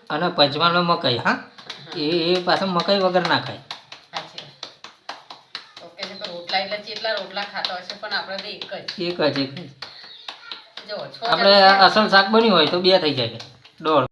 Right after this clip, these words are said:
Speaker 2: એટલે ખટાશવાળું આપણે કશું બનાવતા નહીં આપણે.
Speaker 1: હમ. બાકી બે રોટલા થઈ જાય, સારું હોય.
Speaker 2: અને દહીં બંધ આપણે તો. મારી તો ભેંસ હવે ઊભી નહીં રહેતી.
Speaker 1: હમ.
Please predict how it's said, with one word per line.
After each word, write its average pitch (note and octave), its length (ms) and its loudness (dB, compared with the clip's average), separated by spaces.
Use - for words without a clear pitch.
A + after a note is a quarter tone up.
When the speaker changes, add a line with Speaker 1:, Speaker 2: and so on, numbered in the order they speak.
Speaker 2:
એટલે - 180 -14
ખટાશવાળું G3+ 680 -8
આપણે F#3 180 -12
કશું G3 260 -14
બનાવતા - 380 -8
નહીં - 240 -18
આપણે. - 240 -20
Speaker 1:
હમ. C#3 320 -18
બાકી C3 220 -8
બે C#3 160 -6
રોટલા C3+ 260 -8
થઈ C#3+ 200 -10
જાય, A#2+ 100 -16
સારું A#2 280 -14
હોય. A#2 120 -20
Speaker 2:
અને G3 420 -10
દહીં G#3 340 -4
બંધ G3 240 -8
આપણે D#3+ 200 -12
તો. E3 160 -18
મારી F3+ 240 -12
તો G3 140 -14
ભેંસ G3+ 320 -12
હવે G3 280 -8
ઊભી G#3 180 -18
નહીં A#3+ 200 -10
રહેતી. B3+ 340 -10
Speaker 1:
હમ. C3+ 280 -10